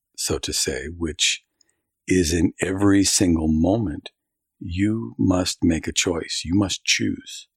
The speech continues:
Even though you're not aware of all the choices you're making,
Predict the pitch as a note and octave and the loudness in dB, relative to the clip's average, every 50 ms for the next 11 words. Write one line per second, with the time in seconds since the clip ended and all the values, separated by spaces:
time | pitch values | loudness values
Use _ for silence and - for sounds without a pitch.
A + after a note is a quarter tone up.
0 | _ _ _ _ _ _ _ _ _ _ _ _ _ _ _ _ _ _ _ _ | _ _ _ _ _ _ _ _ _ _ _ _ _ _ _ _ _ _ _ _
1 | _ _ _ _ _ _ _ _ _ _ - F#2+ F#2+ G#2+ A#2+ A#2 A#2 A2 G#2+ G#2 | _ _ _ _ _ _ _ _ _ _ -6 -2 2 4 4 6 6 6 4 4
2 | G2+ G2+ G2+ G2 F#2+ F#2 F2 F2 F2 F#2+ G2 F2+ F2+ F2+ F2+ F2 F#2+ F2 - - | 4 4 4 2 2 2 4 4 4 4 4 4 2 2 2 2 0 0 0 0
3 | - G#2 F#2 F2 - - - F#2+ F2+ F2 G2 F#2 F2+ F2+ F2 F2+ F2+ - G2 F#2+ | 0 2 0 0 -2 -4 -6 -6 -6 -4 -2 0 0 0 0 -2 -2 0 0 0
4 | F#2+ G2 | 0 -2